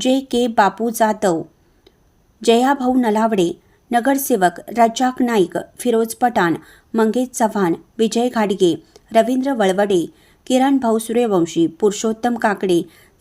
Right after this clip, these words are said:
सच्चिदानंद कदम, भारतीताई भगत, कविता बोंद्रे, सागर घोडके, आप्पासाहेब पाटील, सचिन जगदाळे, अण्णासाहेब उपाध्ये, प्राध्यापक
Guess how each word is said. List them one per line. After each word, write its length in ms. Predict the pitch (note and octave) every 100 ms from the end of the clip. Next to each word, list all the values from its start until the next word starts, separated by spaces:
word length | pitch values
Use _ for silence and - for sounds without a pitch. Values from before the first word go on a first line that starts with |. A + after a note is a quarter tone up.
| -
सच्चिदानंद 600 | A3+ A#3+ C4 C4 A#3 A3
कदम, 400 | A3 G#3+ F3+ E3 - _ _ A3
भारतीताई 520 | G#3+ G#3+ C4 C4 C4 G#3
भगत, 360 | F#3 D#3+ D#3 - -
कविता 360 | A3 A3+ A3+ A#3+
बोंद्रे, 460 | A3 A3 G#3+ F3 - -
सागर 380 | - F#3+ G#3 G#3+
घोडके, 440 | G#3+ G#3 G3+ F3 - - - - - -
आप्पासाहेब 540 | G#3 G#3+ A#3+ B3+ C#4 C#4
पाटील, 360 | A#3 G#3 F3+ - -
सचिन 400 | - A3+ A#3 B3+ A#3
जगदाळे, 480 | G3 - G#3+ F3+ D#3+ - - -
अण्णासाहेब 540 | G#3 G#3+ B3 - B3+ G3
उपाध्ये, 540 | - G#3+ G#3 E3+ D#3
प्राध्यापक 720 | - A3 G#3+ B3 B3 D#3+